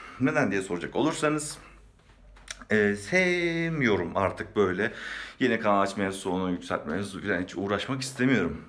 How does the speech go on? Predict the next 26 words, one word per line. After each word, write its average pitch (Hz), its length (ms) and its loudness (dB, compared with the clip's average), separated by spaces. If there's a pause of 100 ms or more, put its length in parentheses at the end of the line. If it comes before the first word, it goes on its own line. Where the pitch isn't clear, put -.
Yani 85 240 -2 (120)
kendi 120 260 0
kanalımdan 104 360 0
devam 95 220 6
edeceğim. 127 340 -4 (500)
E, 123 220 0
ne 160 60 2
olursa 92 380 2
olsun, 101 720 -2
e, 98 380 -2 (680)
umurumda 143 460 2
değil 170 240 6
yani 95 260 4
başka 95 300 2
bir 90 60 -4
şey. 113 180 2
Kendi 131 300 4
kanalımdan 113 460 2
devam 151 220 4
edeceğim. 98 300 -2
Aklıma 87 340 -4
bir - 60 -8
şey 160 140 -8
gelmedi. 107 440 -2 (500)
Şimdi, 107 480 0
e, 101 60 2